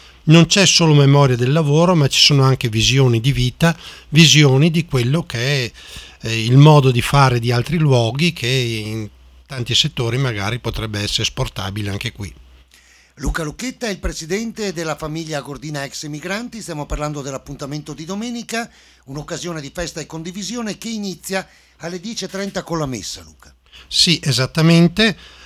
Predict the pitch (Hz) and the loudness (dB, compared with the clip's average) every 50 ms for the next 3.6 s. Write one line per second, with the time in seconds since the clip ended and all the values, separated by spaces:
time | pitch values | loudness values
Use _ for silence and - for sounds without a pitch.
0 | - - - - 139 139 143 165 165 160 156 143 135 123 - - 151 139 139 - | -20 -16 -2 2 2 4 6 8 8 8 8 6 6 4 4 4 6 4 4 4
1 | 147 139 143 151 151 - - - 120 120 120 120 120 117 - - 139 127 135 135 | 4 6 6 6 6 6 4 2 2 2 4 2 2 0 -2 -2 0 2 2 2
2 | 131 113 123 117 - 123 113 113 107 - - 123 117 113 113 104 - - 107 - | 2 2 0 -2 -4 -4 -4 -4 -4 -2 -2 -2 -2 -2 -2 -2 -2 -4 -2 0
3 | - - 175 170 151 135 123 127 165 196 196 | 2 2 4 6 6 4 4 4 2 0 0